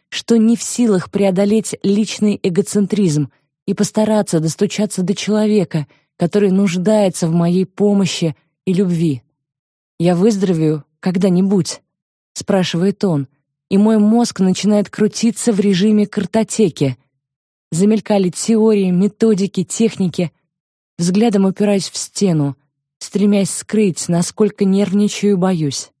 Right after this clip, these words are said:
Я не помогу ему, больше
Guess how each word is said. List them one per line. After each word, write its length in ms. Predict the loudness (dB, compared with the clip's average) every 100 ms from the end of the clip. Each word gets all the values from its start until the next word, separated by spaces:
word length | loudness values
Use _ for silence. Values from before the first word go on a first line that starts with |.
| _ _ _ _ _ _ _ _ _ -6
Я 180 | 0 2
не 140 | 2
помогу 400 | 2 0 0 0
ему, 420 | 0 0 -2 -4 -8 _ _ _
больше 400 | -2 0 -2 -4